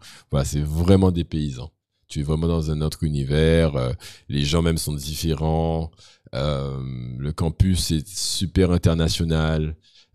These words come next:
Euh, tu as des gens d'un peu partout. Alors, c'est ça aussi quand tu vas faire tes études en, euh, dans des endroits comme le Roya-, au Royaume-Uni ou, euh,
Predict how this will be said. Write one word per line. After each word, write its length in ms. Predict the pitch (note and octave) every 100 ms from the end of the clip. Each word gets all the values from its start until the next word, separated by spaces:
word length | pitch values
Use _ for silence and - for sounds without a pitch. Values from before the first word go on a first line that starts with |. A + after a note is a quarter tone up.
| -
Euh, 120 | C#2+
tu 140 | C#2+ D#2
as 60 |
des 140 | D#2 D2+
gens 220 | D2+ D#2
d'un 120 | D2+
peu 120 | E2
partout. 380 | D2+ D#2 D2+ F#2+
Alors, 120 | E2+
c'est 120 | - D#2+
ça 160 | G#2+
aussi 300 | G2+ - G2
quand 100 | F#2
tu 140 | F2 E2+
vas 100 | E2
faire 220 | - E2
tes 180 | D#2+ D#2
études 360 | D2 E2+ D#2
en, 340 | D2+ D2 C#2+ C#2 - - - - - -
euh, 180 | C#2
dans 140 | C#2 C#2+
des 180 | D2 D#2
endroits 320 | D2+ D#2 D#2
comme 240 | D2+ D2
le 120 | C#2+
Roya-, 340 | C#2+ C#2 C#2+ C#2
au 60 |
Royaume-Uni 800 | C#2+ C#2+ D2 D2+ D2+ D#2 D#2+ D#2+
ou, 160 | D2 C#2
euh, 200 | C2